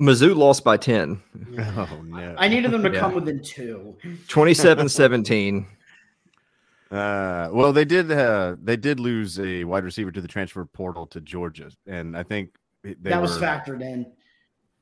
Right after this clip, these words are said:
Speaker 2: Uh, so he, okay. I didn't know. I can't keep up with all this shit. Like, once you are in the transfer portal, you're clearly not playing with the team. If you fire a coach, they're not even on the sideline. So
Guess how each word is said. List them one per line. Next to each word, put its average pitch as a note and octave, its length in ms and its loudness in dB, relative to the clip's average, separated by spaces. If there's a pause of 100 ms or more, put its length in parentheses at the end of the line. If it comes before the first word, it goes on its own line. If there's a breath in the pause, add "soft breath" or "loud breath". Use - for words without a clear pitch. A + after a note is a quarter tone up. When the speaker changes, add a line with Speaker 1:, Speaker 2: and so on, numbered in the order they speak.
(380)
Speaker 2:
Uh, F#2 340 -2
so A#2 220 0
he, A#2 200 0 (320)
okay. G2 240 -4 (460)
I A#2 80 0
didn't B2+ 240 -2
know. A2+ 500 -2 (480)
I F#3 140 0
can't C#3+ 240 -10
keep A2 220 -8
up F#2 80 -4
with F#2+ 80 -6
all F#2+ 100 -2
this F#2 100 -6
shit. - 240 -8
Like, G2 440 -8
once C3+ 260 -4
you B2+ 300 -10
are A#2 100 -2
in A#2 60 -4
the G#2+ 80 -6
transfer G#2+ 280 -8
portal, F#2 460 -4
you're F#2 180 -8
clearly A2+ 360 -2
not G2 160 -2
playing F#2+ 180 -6
with F2+ 100 -8
the E2+ 60 -14
team. F2 460 -12
If A2 120 -8
you G#2+ 60 -12
fire A#2 300 0
a G2+ 80 -2
coach, F#2 480 -8 (160)
they're A#2 240 -2
not G#2+ 160 -4
even F#2 140 -6
on F#2 80 -6
the F2 60 -12
sideline. F2 480 -8
So G#2 280 -6